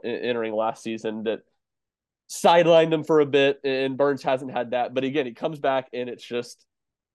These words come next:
teams are ready for the fastball. Teams have the scouting report on him, and it's, "All right, we're gonna sit on that. And if you can get ahead with your slider early in the count,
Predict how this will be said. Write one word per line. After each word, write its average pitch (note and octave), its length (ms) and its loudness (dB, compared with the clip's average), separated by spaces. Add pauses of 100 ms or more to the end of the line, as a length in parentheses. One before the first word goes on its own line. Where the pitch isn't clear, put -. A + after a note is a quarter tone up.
(160)
teams D#3 240 0
are E3 60 4
ready D3 200 4
for D3+ 120 -2
the C3 60 -10
fastball. A#2 680 -2
Teams C#3 220 -6
have C#3 140 -2
the B2 60 -12
scouting B2 300 -4
report A#2 320 -6
on A2 160 -4
him, A#2 140 -6
and A2 140 -6
it's, A2 220 -8
"All B2 120 -2
right, C#3 100 2
we're A#2 80 -4
gonna A2+ 100 -8
sit D#3 180 -2
on F3 160 -2
that. A#2 260 -4
And A#2 260 -10
if A2+ 120 -12
you B2 120 -4
can A#2+ 200 -8
get A#2 180 0
ahead B2+ 240 2
with C#3 160 -10
your B2+ 100 -8
slider C3 580 -2 (280)
early B2 340 2
in A#2+ 80 -6
the A#2+ 100 -8
count, C3 380 0